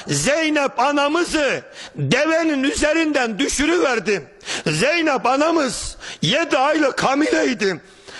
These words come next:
ve düşük yaptı. Nihayetinde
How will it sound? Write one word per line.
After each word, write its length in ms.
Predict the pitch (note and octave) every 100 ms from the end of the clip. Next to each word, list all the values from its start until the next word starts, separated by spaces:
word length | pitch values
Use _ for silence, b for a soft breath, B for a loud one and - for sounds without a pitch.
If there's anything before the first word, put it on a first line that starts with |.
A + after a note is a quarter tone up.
| B
ve 280 | F3 D4+ -
düşük 400 | E4 - E4+ -
yaptı. 560 | D#4 D4 - D#4 G3+ - B B B
Nihayetinde 920 | F#3+ C#4+ C#4 D#4+ D#4 D#4 D#4+ D#4 C#4